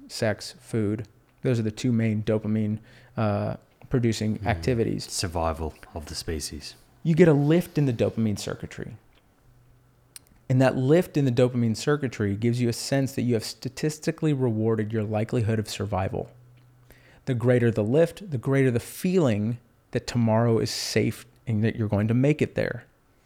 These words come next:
Speaker 1: Well, we now live in an environment where there are far more calories per bite than have ever existed in human history, and the lift in the dopamine circuitry is greater than it's ever been in human history, and the ability to repeat that decision is greater than it's ever been. And so we're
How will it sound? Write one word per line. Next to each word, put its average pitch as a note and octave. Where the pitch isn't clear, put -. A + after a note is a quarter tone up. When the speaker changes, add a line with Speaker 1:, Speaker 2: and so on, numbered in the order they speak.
Speaker 1:
Well, D#3
we E3
now F3+
live D#3+
in D3
an C3+
environment A#2+
where A#2+
there A#2
are A2+
far D#3
more C3+
calories A#2+
per -
bite A2+
than A#2+
have A2
ever A2+
existed G#2+
in A2
human A2
history, D3+
and A#2
the G#2
lift D3
in B2+
the A#2
dopamine A2
circuitry B2+
is G2+
greater G#2+
than G#2+
it's G#2
ever G#2
been G#2+
in G#2
human A2
history, B2
and A#2+
the A#2
ability C#3
to B2
repeat G#3
that A2
decision G#2+
is -
greater G#2
than A2+
it's A2
ever A2+
been. A#2
And B2+
so C#3+
we're C3